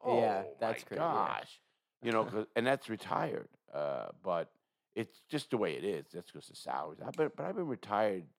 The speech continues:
Speaker 1: since nineteen eighty-six. Think of that, nineteen eighty-six. I'm a retired disabled veteran. I mean, that's before your mother was born.
Speaker 2: Can't
Speaker 1: No,
Speaker 2: comprehend
Speaker 1: no,
Speaker 2: that.
Speaker 1: no. Your mother was born in seventy-two, uh, right? Seventy-three.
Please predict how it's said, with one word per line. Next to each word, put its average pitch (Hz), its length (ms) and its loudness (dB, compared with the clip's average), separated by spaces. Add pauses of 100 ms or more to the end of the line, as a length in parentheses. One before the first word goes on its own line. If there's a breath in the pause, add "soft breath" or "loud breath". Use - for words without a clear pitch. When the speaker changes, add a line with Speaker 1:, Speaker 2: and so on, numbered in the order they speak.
(160)
Speaker 1:
since 87 380 -12
nineteen 92 380 -8
eighty-six. 80 540 -10 (920)
Think - 180 -6
of - 80 -10
that, - 180 -16 (200)
nineteen 117 540 -4
eighty-six. 95 560 -12 (580)
I'm 87 120 -8
a 78 60 -6
retired 92 520 0
disabled 80 520 -8
veteran. 71 380 -8 (480)
I 92 60 -10
mean, 95 120 -4
that's 98 260 -4
before 107 320 -6
your 98 120 -2
mother 90 240 -4
was 78 160 -10
born. 71 320 -14 (420)
Speaker 2:
Can't 107 140 -20 (180)
Speaker 1:
No, 131 220 8
Speaker 2:
comprehend 123 80 2
Speaker 1:
no, 117 100 6
Speaker 2:
that. 110 80 2
Speaker 1:
no. 101 60 -2
Your 98 160 -4
mother 87 220 -6
was 80 80 -14
born 71 200 -18
in 69 60 -20
seventy-two, 58 560 -20 (720)
uh, 78 400 -12 (100)
right? 90 240 -12
Seventy-three. 80 580 -12